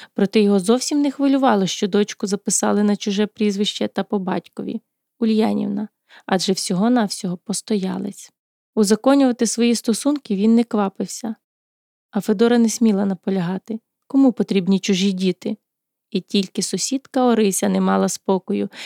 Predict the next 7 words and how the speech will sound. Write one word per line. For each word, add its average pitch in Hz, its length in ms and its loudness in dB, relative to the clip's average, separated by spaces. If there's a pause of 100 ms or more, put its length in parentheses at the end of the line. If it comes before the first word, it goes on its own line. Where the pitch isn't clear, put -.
(140)
під'юджувала 214 680 2
подругу 190 460 0
повстати 196 560 -4
проти - 360 -6
такого 190 400 0
зухвалого 220 680 0
поводження, 220 760 0